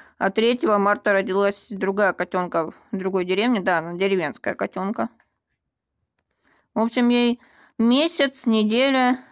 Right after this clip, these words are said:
и уже два дня, получается. <laughs> Три дня, <laughs> точнее. Ну, как-то так, в общем, месяц.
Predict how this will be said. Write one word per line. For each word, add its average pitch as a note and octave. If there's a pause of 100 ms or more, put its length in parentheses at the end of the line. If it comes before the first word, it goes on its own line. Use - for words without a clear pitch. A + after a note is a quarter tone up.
(140)
и G#3+
уже G3+
два F#3+
дня, D#3
получается. - (360)
<laughs> -
Три G#3
дня, A3 (220)
<laughs> -
точнее. D4 (360)
Ну, E4+
как-то A#3+
так, -
в F#3
общем, G3
месяц. G#3+